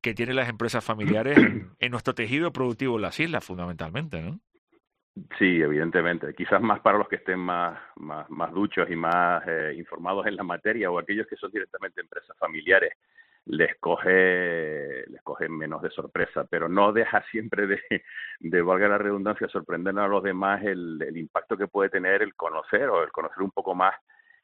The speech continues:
Speaker 2: eh, esta realidad cuando se ponen las cifras en, en blanco sobre negro, ¿no? Entonces, eh, bueno, pues por eso también muchas veces son cuestión de no-, de noticia, ¿no?
Speaker 1: ¿Cómo definiríamos exactamente qué características tiene una empresa para llamarla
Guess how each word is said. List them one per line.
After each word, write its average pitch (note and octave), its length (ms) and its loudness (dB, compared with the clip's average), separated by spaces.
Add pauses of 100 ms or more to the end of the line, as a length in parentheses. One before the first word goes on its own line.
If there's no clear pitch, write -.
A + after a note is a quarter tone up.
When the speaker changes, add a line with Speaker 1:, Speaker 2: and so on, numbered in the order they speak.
(160)
Speaker 2:
eh, D#2 520 2
esta F#2+ 240 0
realidad G2+ 400 2
cuando G#2 180 -4
se G2 140 -8
ponen G2 320 -4
las G2 160 0
cifras G2 420 -2
en, F#2 60 -4
en D#2 640 -12
blanco F#2 300 -2
sobre E2+ 280 -2
negro, D#2+ 340 -4
¿no? F#2+ 180 -8 (220)
Entonces, F2+ 600 4
eh, C#2+ 500 -4
bueno, C#2 240 -6
pues - 160 -6
por D2 160 -2
eso - 160 -4
también E2 240 -2
muchas D#2+ 280 -2
veces D#2+ 200 -8
son E2 300 0 (320)
cuestión D#2+ 340 2
de D#2+ 80 4
no-, D2+ 260 2
de D#2 180 2
noticia, D2+ 500 -4
¿no? - 140 -8 (420)
Speaker 1:
¿Cómo G#3 240 0
definiríamos F#3+ 560 0
exactamente D#3 960 0 (120)
qué E3+ 360 0
características D#3 680 0
tiene C#3 140 -2
una C#3 100 0
empresa C3 300 -2
para B2 280 0
llamarla B2 460 0